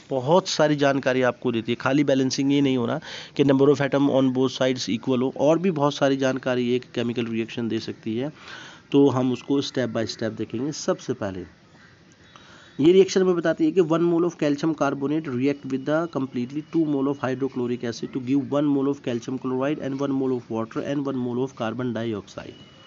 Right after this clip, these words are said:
सबसे पहले तो number of moles की जानकारी देती है। आप देख सकते हैं एक mole react कर रहा है calcium carbonate का दो mole of hydrochloric acid के लिए। इसका मतलब एक mole react करेगा दो mole से, ना कम से ना ज़्यादा से,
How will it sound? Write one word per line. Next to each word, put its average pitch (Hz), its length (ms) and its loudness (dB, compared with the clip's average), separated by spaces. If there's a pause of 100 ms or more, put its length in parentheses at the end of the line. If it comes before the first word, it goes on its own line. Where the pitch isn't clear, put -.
(460)
सबसे 165 220 4
पहले 160 180 4
तो 160 100 4
number 156 240 4
of 143 60 2
moles 147 280 2
की 147 100 2
जानकारी 127 440 2
देती 101 280 -4
है। 92 160 -10
आप 113 160 -4
देख 143 160 0
सकते - 260 -4
हैं 160 140 2
एक 156 280 2
mole 143 220 2
react 131 320 -4
कर 127 100 -4
रहा 120 200 -2
है 131 80 -4
calcium 123 380 -6
carbonate 110 460 -4
का 143 100 -2
दो 139 340 4
mole 143 360 0
of 131 60 -4
hydrochloric 127 720 -2
acid 107 180 -10
के 110 80 -10
लिए। 107 100 -6
इसका 147 260 -2
मतलब 143 300 -4
एक 160 260 0
mole 143 220 0
react 131 280 -4
करेगा 123 240 -4
दो 175 200 0
mole 131 200 -2
से, 113 120 -10
ना 127 100 -4
कम 151 260 -2
से 170 160 -4
ना 160 120 0
ज़्यादा 104 300 -4
से, 92 120 -14